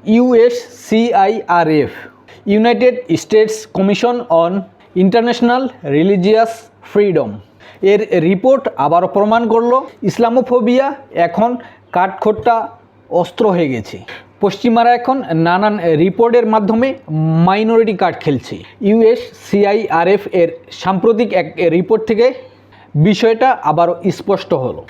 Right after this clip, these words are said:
তারা মাইনরিটি কার্ড দিয়ে আমাদের মতো মুসলিম দেশগুলোকে নিয়ন্ত্রণ করতে চায়। সংখ্যালঘুদের যদি কোনো ব্যক্তি বা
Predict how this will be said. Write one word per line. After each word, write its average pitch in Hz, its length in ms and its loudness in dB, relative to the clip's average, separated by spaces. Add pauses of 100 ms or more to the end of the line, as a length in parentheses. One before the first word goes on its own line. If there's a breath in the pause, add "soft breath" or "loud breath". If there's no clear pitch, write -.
(180 loud breath)
তারা 190 380 0
মাইনরিটি 220 840 2 (160)
কার্ড 190 220 0
দিয়ে 220 300 2 (280 loud breath)
আমাদের 208 380 0
মতো 226 440 0
মুসলিম 185 640 0
দেশগুলোকে 202 680 2
নিয়ন্ত্রণ 202 640 2
করতে 170 260 0
চায়। 117 260 -6 (260)
সংখ্যালঘুদের 247 880 0 (360 loud breath)
যদি 190 240 2
কোনো 202 240 0
ব্যক্তি 180 500 0 (180)
বা 135 300 0